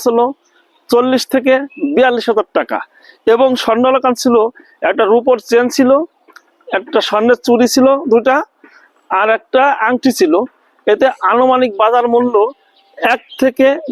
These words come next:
দেড় লক্ষ টাকা। আসলে এক থেকে দেড় লক্ষ টাকা আমরা বলতেছি,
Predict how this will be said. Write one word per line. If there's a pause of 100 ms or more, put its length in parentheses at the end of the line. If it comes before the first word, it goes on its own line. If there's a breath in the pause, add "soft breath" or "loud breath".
(100)
দেড়
লক্ষ (160)
টাকা। (440 soft breath)
আসলে (240)
এক (200)
থেকে
দেড়
লক্ষ (100)
টাকা
আমরা (120)
বলতেছি,